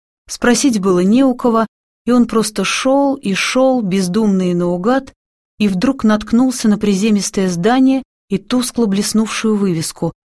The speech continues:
"Патологоанатомическое отделение". К горлу подступила тошнота,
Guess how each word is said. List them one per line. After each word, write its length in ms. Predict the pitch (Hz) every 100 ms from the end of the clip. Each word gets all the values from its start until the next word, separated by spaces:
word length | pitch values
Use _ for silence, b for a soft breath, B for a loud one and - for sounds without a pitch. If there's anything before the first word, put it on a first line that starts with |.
| _ _ _
"Патологоанатомическое 1400 | 202 196 208 202 185 185 185 - 185 214 240 226 - 220
отделение". 680 | 214 180 202 156 139 123 131 - _ _ _ _ _ -
К 40 |
горлу 460 | 180 175 226 220 196
подступила 640 | 202 - - - 208 190
тошнота, 720 | 180 180 - 185 - 226 240